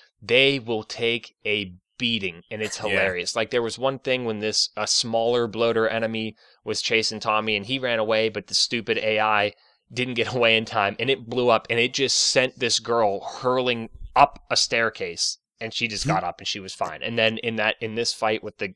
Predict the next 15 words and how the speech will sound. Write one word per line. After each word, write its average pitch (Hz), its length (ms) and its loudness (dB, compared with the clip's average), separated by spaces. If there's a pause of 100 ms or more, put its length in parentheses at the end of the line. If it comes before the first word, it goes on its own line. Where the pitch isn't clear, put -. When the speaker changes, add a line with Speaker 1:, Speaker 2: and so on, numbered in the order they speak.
Speaker 1:
the 92 220 -8
giant 104 420 0 (480)
troll 113 500 2
cannon 104 480 -2
bastard, 92 580 -4
like, 104 360 -4 (180)
<laughs> - 160 -20
he 147 480 0
fired 123 500 4
at 104 160 2
her, 101 200 0
and 104 140 -2
it, 117 160 2 (400)
this 123 300 0
giant 123 520 2